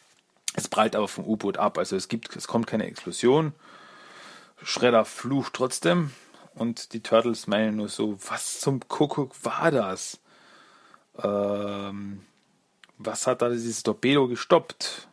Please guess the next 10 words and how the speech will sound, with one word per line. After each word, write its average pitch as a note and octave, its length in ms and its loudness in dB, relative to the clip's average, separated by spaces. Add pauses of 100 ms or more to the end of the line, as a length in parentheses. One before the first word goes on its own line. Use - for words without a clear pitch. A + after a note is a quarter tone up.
Und G#2+ 180 -8
Michelangelo G2+ 460 0
meint F#2+ 200 -2
nur, F#2 80 -12
„Vielleicht - 360 -4
hatten A2 200 -4
wir G#2 80 -4
ja G2 80 -4
einen F2+ 140 -8
Schutzengelfisch.“ - 920 -2